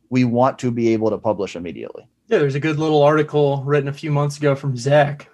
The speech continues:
Speaker 2: which is, I'll just read the lead. It's Ohio State just put a massive stamp on its twenty twenty-one offensive line haul. Five-star Robinson secondary offensive tackle Tristan Lee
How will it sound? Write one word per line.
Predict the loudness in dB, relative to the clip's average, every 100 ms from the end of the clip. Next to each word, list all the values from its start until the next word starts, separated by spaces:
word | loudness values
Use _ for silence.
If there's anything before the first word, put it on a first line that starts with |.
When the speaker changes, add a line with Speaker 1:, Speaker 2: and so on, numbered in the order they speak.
| _
Speaker 2:
which | -8 -4
is, | -6 -6 -4
I'll | -4
just | -4 -4
read | -2
the | -2
lead. | 0 0
It's | -2 -6
Ohio | 2 2 2
State | 0 -2
just | -2 -6
put | -2
a |
massive | 2 2 0 -4
stamp | -6 -6 -4
on | -2 -4
its | -6
twenty | -6 -4
twenty-one | -4 -2 0 0 2
offensive | 0 0 -2 -4
line | -2 -2 -2
haul. | -4 -8 -12
Five-star | _ 2 2 0 -2 0 0
Robinson | 0 -2 -4 -4 -2
secondary | -2 -2 2 4 4
offensive | 0 -2 -4 -6
tackle | -2 0 0 -6
Tristan | 0 0 0 -2 2
Lee | 2 0 -6